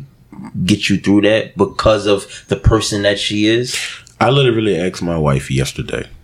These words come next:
Speaker 2: knowing that this was gonna come up. I said, "If it ever gets to a point,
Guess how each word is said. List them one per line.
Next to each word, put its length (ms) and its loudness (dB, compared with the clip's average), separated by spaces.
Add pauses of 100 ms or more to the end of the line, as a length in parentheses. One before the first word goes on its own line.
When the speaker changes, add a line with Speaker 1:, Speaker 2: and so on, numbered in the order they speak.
(420)
Speaker 2:
knowing 320 4
that 220 -2
this 200 -2
was 120 -4
gonna 240 -2
come 220 -10
up. 180 -18 (1700)
I 60 0
said, 180 2
"If 120 2
it 100 4
ever 200 4
gets 260 2
to 80 4
a 80 2
point, 380 -2